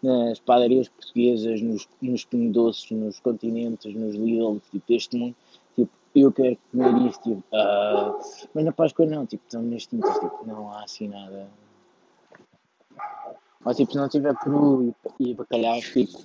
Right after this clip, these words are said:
descom-, completamente descompensado, é, é como se não houvesse festa, estão a perceber? Mas digam-me lá, se vocês têm alguma,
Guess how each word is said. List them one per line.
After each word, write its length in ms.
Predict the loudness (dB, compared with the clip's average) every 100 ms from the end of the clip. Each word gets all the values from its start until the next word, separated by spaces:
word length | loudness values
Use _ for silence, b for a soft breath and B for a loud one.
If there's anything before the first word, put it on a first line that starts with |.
| -10
descom-, 320 | 2 4 6
completamente 640 | 4 4 4 4 2 2
descompensado, 800 | -2 0 2 4 0 2 2 2
é, 120 | -4 -10 _ _
é 100 | -2
como 200 | 2 2
se 120 | 2
não 120 | 0 2
houvesse 320 | 4 2 2
festa, 420 | 0 0 -2 -16 _ b
estão 140 | b -6
a 20 |
perceber? 340 | -4 0 0 -2 _ _ _ _ _ _ _ _ -20 0
Mas 100 | 4
digam-me 220 | 6 4
lá, 160 | 0 0
se 80 |
vocês 260 | 0 0 0
têm 220 | 0 0
alguma, 500 | 0 0 -2 -4 -10